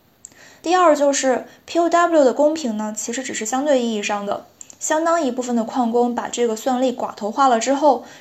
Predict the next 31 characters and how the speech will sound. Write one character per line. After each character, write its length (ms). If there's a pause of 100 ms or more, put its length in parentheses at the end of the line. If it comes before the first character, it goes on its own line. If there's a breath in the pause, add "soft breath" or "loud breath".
掌 220
控 240
了 100
以 60
太 220
坊 200
产 240
出 160
的 80
垄 240
断 220
权。 320 (640 loud breath)
另 140
外， 320 (180 loud breath)
当 140
他 160
们 160
产 360
能 180
占 240
比 100
超 200
百 160
分 160
之 100
五 160
十 200
一 100
的 120
时 160
候， 300